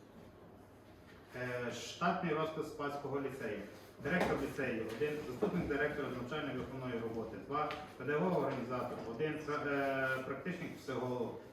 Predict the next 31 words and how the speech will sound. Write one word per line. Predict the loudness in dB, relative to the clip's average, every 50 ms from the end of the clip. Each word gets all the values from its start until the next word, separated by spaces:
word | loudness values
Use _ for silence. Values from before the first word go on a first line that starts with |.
| -16 -8 -2
нуль | 0 0 0 0
сімдесят | -4 -4 -4 -4 -4 -4 -4 -4 -4 -2 -2
п'ять, | 0 2 2 2 0 -2 -4 -8 -12 -14 -10 -8
соціальний | -8 -2 0 2 4 4 4 2 0
педагог — | -2 -4 -2 -2 0 0 0 0 0 0 0 0
нуль | 0 0 -2 -2
сімдесят | -4 -4 -2 0 2 2 2 2 0 0
п'ять, | 2 2 2 2 0 0 2
керівник | 2 4 4 4 4 2 2 0
гуртка — | 0 -2 -2 -4 0 2 4 4 4 2 -2 0
один, | 2 2 2 2 0 0 0
керівник | 0 2 4 4 4 4
гуртка | 2 0 0 0 0 0 2 2 0 -4 -6 -12 -14 -12 -10 0 2
до | 2
призовної | 2 2 2 2 2 2 2 2 2 0
підготовки — | 0 -2 -2 -2 -2 -2 0 2 2 2 0 -2 -2 -4 -6 -6 -12 -14 -16 -14 -12 -8 -4
е, | -2 0
нуль | 0 2 2 2 0 -2 -2 -2 0
п'ять, | 2 2 2 2 0 -2
вихователь | -2 -2 0 0 2 2 2 2 2 2 0 -2 -2 -2
супровід | -2 -2 -2 0 -2 -2 -2 -2
дітей | -4 -4 -2 0 0 0
шкільним | 0 -2 -4 -2 -2 -4 -2 -4 -4
автобусом — | -4 -4 -4 -4 -4 -4 -6 -6 -8 -6 -4 -4
нуль | -4 -4 -6 -4 -2
п'ять, | 0 0 2 0 0 -4 -8 -10 -14 -16 -14 -2 2
завідувач | 2 4 4 4 2 0 0
бібліотекою — | -2 -4 0 2 2 2 2 0 0 0 0 0 -2 -2 -2 -2 -4 -4
один, | 2 4 4 4 4 2 -2 -4 0 0
лаборант — | 0 2 4 4 4 6 4 4 2 -2 -4 -8 -12 -14 -16 -12 -2
нуль | 0 0 0